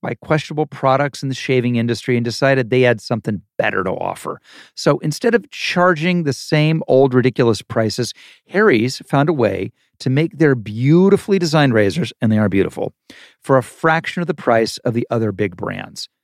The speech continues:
Exceptional products, honest prices. That's Harry's. They have the highest customer satisfaction in shaving history and a no-risk trial. Don't like your shave? No worries. It's on them. Convenient subscription options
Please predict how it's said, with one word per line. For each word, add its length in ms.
Exceptional 480
products, 580
honest 360
prices. 580
That's 180
Harry's. 340
They 80
have 100
the 60
highest 520
customer 480
satisfaction 960
in 120
shaving 460
history 560
and 280
a 60
no-risk 420
trial. 400
Don't 100
like 160
your 80
shave? 340
No 80
worries. 320
It's 140
on 180
them. 340
Convenient 460
subscription 640
options 640